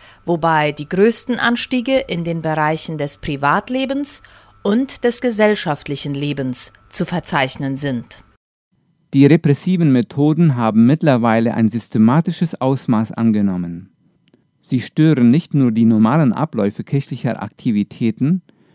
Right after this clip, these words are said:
Speaker 2: sondern schaffen auch eine Kultur der Angst unter den Gemeindegliedern. Diese zensieren sich dafür häufig selbst,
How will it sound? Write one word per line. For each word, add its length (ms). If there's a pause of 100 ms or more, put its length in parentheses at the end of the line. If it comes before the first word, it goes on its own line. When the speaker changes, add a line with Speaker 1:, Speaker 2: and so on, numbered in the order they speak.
(300)
Speaker 2:
sondern 400
schaffen 420
auch 220
eine 260
Kultur 500 (120)
der 240
Angst 480
unter 280
den 280
Gemeindegliedern. 1040 (920)
Diese 300
zensieren 540
sich 240
dafür 420
häufig 340
selbst, 540